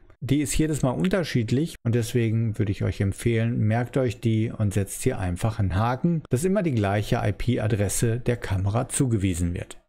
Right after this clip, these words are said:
Das ist die Information, die wir brauchen, können wir auch eben kopieren. Und wie gesagt,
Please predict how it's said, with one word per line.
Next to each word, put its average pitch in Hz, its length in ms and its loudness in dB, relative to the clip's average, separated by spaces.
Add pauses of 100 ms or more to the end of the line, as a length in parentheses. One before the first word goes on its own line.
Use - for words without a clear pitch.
(100)
Das 147 220 0
ist 151 160 0
die 139 60 2
Information, 104 920 0
die 87 160 -2
wir 90 80 0
brauchen, 123 580 -2 (440)
können 98 200 2
wir 104 120 0
auch 101 180 0
eben 92 300 0
kopieren. 110 640 0 (640)
Und 98 120 -4
wie 95 60 2
gesagt, 107 420 0